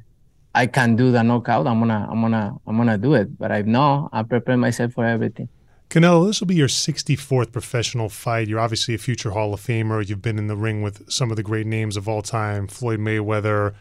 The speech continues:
Speaker 2: Triple G three times, uh, Bivol, obviously, last year. And, of course, you yourself have an incredible resume. How, how much longer do you think you're gonna go? How many more fights do you think that, uh, you might take part in for the rest of your career?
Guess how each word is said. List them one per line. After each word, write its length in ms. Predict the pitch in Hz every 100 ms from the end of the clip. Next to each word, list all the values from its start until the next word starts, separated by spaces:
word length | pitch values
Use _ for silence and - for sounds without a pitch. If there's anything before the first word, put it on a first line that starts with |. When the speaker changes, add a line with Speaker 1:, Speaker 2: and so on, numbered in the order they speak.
| -
Speaker 2:
Triple 300 | - - -
G 260 | 113 117 110
three 300 | 104 - 117
times, 640 | 104 123 110 107 104 95 - - - -
uh, 140 | 107
Bivol, 420 | 98 117 104 110
obviously, 460 | 113 110 104 98 113
last 440 | 104 110 107 -
year. 280 | 113 107 98 98 - - -
And, 100 | 107
of 80 |
course, 280 | 101 113 104
you 80 | 117
yourself 420 | 107 104 - 110
have 160 | 113 107
an 60 |
incredible 420 | 104 98 113 101 104
resume. 380 | 104 104 104
How, 200 | 110 196
how 160 | 269 214
much 240 | 285 196
longer 560 | 135 120 127 120 101 90 - _ - _ _
do 80 | 135
you 100 | 123
think 220 | - 120
you're 100 | 113
gonna 220 | 107 104
go? 160 | 98 92
How 160 | 92 170
many 160 | 196
more 200 | 175 151
fights 360 | 135 135 117 -
do 100 | -
you 80 | 104
think 400 | - 113 98 -
that, 180 | 107 95 _ _ -
uh, 80 | 110
you 200 | 104 113
might 160 | 110 104
take 200 | 117 -
part 240 | 110 104
in 100 | 101
for 80 | 98
the 60 | 98
rest 200 | 92 -
of 60 |
your 80 | 92
career? 300 | - 95 82